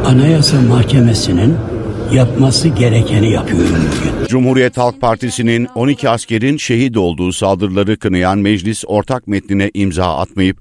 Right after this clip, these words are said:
Speaker 2: kendi bildirisiyle terörü kınaması tartışmaları da beraberinde getirdi. M H P Genel Başkanı Devlet Bahçeli bütçe görüşmelerinin son gününde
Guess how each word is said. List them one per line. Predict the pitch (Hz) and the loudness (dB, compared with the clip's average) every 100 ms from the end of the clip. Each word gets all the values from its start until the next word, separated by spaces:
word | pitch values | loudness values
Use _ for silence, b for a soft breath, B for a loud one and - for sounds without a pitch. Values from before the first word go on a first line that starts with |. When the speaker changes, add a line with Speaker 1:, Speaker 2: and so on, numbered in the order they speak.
| _ | _
Speaker 2:
kendi | - 120 117 117 | -2 0 0 0
bildirisiyle | 110 98 98 123 104 82 | 0 -2 -2 -2 -2 0
terörü | 110 98 87 | 0 0 -2
kınaması | - 101 85 85 123 | -2 -2 -2 -2 -4
tartışmaları | 113 92 90 101 101 92 92 85 | -2 -2 -2 -4 -4 -2 0 -2
da | 101 | -2
beraberinde | 87 85 80 85 82 82 | 0 -2 -2 -2 -2 -4
getirdi. | 78 82 87 76 69 _ _ | -4 -4 -4 -6 -8 _ _
M | 92 95 | -2 0
H | 104 | 2
P | - 117 | 2 0
Genel | 87 87 90 | -2 -2 0
Başkanı | 87 - 95 101 | -2 -2 -2 0
Devlet | 95 82 85 - | 0 -2 -4 -4
Bahçeli | 82 - 85 131 104 | -6 -4 -4 -4 -4
bütçe | 117 98 | -4 -4
görüşmelerinin | 80 85 87 - 87 85 85 85 113 | -2 -2 -4 -2 -2 -2 -2 -2 -2
son | 123 120 | -2 -2
gününde | 95 73 69 67 | -2 -4 -4 -6